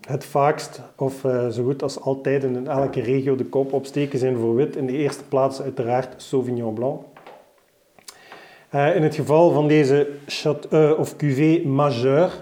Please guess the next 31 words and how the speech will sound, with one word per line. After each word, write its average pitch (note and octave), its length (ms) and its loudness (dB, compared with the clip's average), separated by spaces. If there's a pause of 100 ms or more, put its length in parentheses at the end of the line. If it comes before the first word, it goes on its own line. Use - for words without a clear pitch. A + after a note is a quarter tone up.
(440)
hè, C3+ 220 -2
want C3 140 -4
dat C#3 80 -2
is C3+ 60 -8
de B2+ 80 -6
naam C3 280 2
van C3 120 0
de B2 80 0
wijn, C3+ 240 0
cuvée C3+ 300 0
majeure B2+ 380 2
genoemd C3+ 480 -2
naar C3+ 160 0
het B2+ 120 -2
gehuchtje, C3+ 580 -4 (500)
ehm, B2+ 680 0
of C3 140 -4
de A#2+ 80 -4
plaats C3 360 0
in D3 60 -2
elk C#3 220 2
geval C3 280 0
waar B2 120 2
de A#2 80 0
wijngaarden C#3+ 500 2
gelegen D3 340 0
zijn. D#3 320 -2 (680)
Ehm, C#3 1000 2 (840)
Sauvignon E3 520 2
Gris G#3 320 0 (200)
en G3 460 0